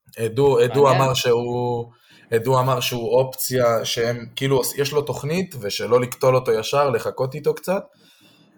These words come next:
Speaker 1: אני לא רואה, הוא גם עבר פציעה בעונה הקודמת, לא קלה, אה, באמצע העונה הקודמת. בוא, בוא נראה כאילו איך הוא, איך הוא חוזר ל-, כאילו, הוא כבר די חזר, אבל עכשיו הוא...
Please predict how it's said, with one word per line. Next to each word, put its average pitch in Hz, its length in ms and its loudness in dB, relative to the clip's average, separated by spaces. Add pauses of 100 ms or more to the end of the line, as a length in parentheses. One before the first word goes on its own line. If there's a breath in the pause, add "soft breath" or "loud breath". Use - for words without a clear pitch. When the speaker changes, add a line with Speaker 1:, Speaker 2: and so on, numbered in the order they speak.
Speaker 1:
אני 117 220 -2
לא 139 160 6
רואה, 139 280 8
הוא 143 140 6
גם 120 140 4
עבר 127 280 2
פציעה 127 280 2
בעונה 123 260 4
הקודמת, 123 540 -2
לא 113 180 0
קלה, 120 340 -2 (240)
אה, - 60 -20 (540)
באמצע 98 320 -12
העונה 95 160 -8
הקודמת. 98 480 -8 (160)
בוא, 110 420 2
בוא 117 100 0
נראה 117 180 -2
כאילו 113 260 -2
איך 113 100 0
הוא, 101 720 -8
איך 104 80 -10
הוא 110 120 -12
חוזר 110 420 -2
ל-, 98 540 -2 (680)
כאילו, 117 200 -4
הוא 104 80 -8
כבר 110 180 0
די 123 180 0
חזר, 127 500 6
אבל 104 200 0
עכשיו 120 280 0
הוא... 104 760 -4